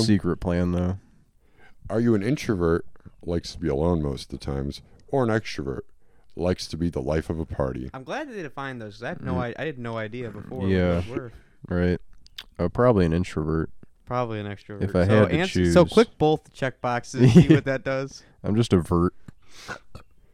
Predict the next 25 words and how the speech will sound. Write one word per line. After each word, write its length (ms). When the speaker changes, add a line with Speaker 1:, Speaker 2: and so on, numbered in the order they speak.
Speaker 3:
Yeah, 240
I'm 80
a 60
pervert. 500
Is 120
that 160
an 100
Speaker 1:
<laughs> 20
Speaker 3:
option? 1080
Speaker 1:
Are 160
other 160
kinds 240
of 140
verts 320
out 180
there? 240
Speaker 2:
Lil 200
Uzi 280
Vert, 540
Speaker 1:
<laughs> 60
Speaker 2:
uh, 380
w-, 160
Speaker 3:
A 40
Speaker 2:
vertical. 360
Speaker 3:
vertebrate. 600